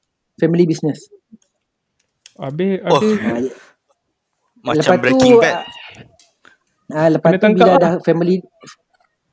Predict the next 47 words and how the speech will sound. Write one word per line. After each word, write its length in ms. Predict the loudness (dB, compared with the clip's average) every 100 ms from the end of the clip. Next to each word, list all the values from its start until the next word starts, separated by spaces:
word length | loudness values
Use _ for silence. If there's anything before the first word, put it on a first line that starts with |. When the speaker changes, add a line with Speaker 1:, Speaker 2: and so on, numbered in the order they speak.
| _ _
Speaker 1:
family 400 | -2 0 0 2 4
dia 340 | 4 4 2
dah 220 | 2 0
di, 100 | 0 -4 _
di, 240 | -4 -2
di, 140 | 0 -2 -2
ditangkap, 580 | -2 -2 0 -2 -2
dia 160 | 0 0
nak 160 | 0 -4
disual 320 | -4 -2 -2
siasat, 400 | -2 0 -2 -2
kemudian 480 | -6 -2 2 2 0
polis, 300 | -2 0 0 -4 -4
polis 300 | -2 -2 -4
ke 140 | -4
sekolah 320 | -2 0 0
lah 160 | 0 0
untuk 240 | 0 -2
ambil 160 | 0 -2
report 400 | -4 -8 -8 -6
sebab, 240 | -2 -4 -4 _ _ _
sebab 140 | _ -2
dia 80 | -2
student 320 | -2 0 0
sekolah 240 | 0 0
lagi, 240 | 0 -2 0
walaupun 320 | 0 0 -4
family 320 | -4 -4 -4
dia, 240 | 0 2 2 -4 -6
family 300 | -6 -4 -4
dia, 180 | -2 0
dia 80 | -2
bukan 240 | -2 -6
sekolah, 240 | -6 -8
tapi 320 | -8 -6 -6 -6
dia 140 | -2
student 240 | -2 -2 -6
sekolah 240 | -4 -4
lagi, 320 | -4 -6 -8
tapi 320 | -8 -6 -8 -8 _ _ _
polis 300 | 0 0 0
kena 220 | -2 -2 -2
berurusan 520 | -2 -6 -6 -4 -2
dengan 160 | -4
pihak 240 | -4 -6 -4
sekolah 240 | -6 -6
lah. 160 | -6